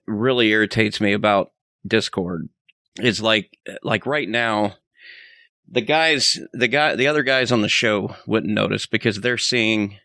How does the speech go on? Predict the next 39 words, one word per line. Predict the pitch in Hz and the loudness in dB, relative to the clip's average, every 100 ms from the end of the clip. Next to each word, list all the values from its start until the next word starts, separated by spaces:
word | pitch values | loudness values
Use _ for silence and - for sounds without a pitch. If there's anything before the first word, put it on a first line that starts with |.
| _ _ _ - | _ _ _ -4
they're | 123 127 | -2 2
seeing | - 131 123 | 2 2 2
an | 117 | 2
image | 110 107 107 101 - | 2 2 0 0 -2
of | - 110 | -2 0
me | 107 104 101 101 95 | 2 2 2 0 0
on | 101 107 | 0 2
their | 101 - | 2 0
screen | - 101 110 104 101 | -2 0 2 2 0
with | 101 107 | -2 -2
my | 110 | -2
server | - 123 113 107 113 110 110 | 0 0 0 -2 -2 -2 -4
o-, | 67 - - | -4 -2 0
off | 110 113 | 0 0
to | - | -2
my, | 117 110 107 113 - - | 0 2 0 -2 -12 -2
off | 117 - | -2 -2
to | 117 | 0
their | 113 110 | 0 2
right, | 104 98 90 - _ - - - - | 2 2 2 -2 _ -20 -20 -18 -4
and | 107 107 98 101 - - - | 0 2 0 -2 -6 -14 -6
they're | 107 104 | -2 0
seeing | - 120 110 | 0 2 2
the | 101 | 2
image | 104 104 92 | 2 0 0
the | 101 | 0
way | 92 | 0
it | - | 0
should | - 113 - | 0 0 0
be. | - - | -2 -2
But | 92 - | -2 0
since | 120 110 - | 0 0 0
I'm | 127 139 131 | 0 2 2
the | 120 | 2
one | 117 107 | 2 0
that's | 95 | -2
capturing | - 113 117 - 101 104 | -2 0 0 0 2 2
the | - | 0
screen | - 123 117 104 104 | 0 2 2 2 0